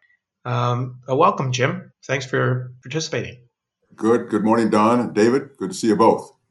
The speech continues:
Speaker 1: Uh, Jim, most people don't know much about J D Irving Limited. Uh, perhaps you can tell us,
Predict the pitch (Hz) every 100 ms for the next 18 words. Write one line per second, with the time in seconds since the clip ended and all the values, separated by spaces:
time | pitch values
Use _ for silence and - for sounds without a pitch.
0 | _ _ - 139 135 123 139 175 165 -
1 | 160 196 - 202 143 151 143 131 139 127
2 | 127 127 127 123 120 120 - _ _ _
3 | 127 131 123 117 113 113 113 110 110 110
4 | 123 123 - _ _ - 135 123 123 -
5 | 190 - - 131 123 139 127 120 -